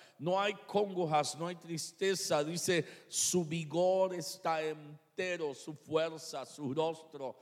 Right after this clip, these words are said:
su cuerpo todavía parece el mismo". Pasan trabajo, no pasan trabajos como los otros mortales.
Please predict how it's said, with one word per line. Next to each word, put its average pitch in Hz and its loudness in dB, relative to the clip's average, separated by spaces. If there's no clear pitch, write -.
su - -10
cuerpo 165 0
todavía 151 -4
parece 147 0
el 147 0
mismo". 143 -4
Pasan 190 6
trabajo, 180 4
no 214 4
pasan 214 6
trabajos 170 2
como 156 2
los 151 -2
otros 165 0
mortales. 139 -6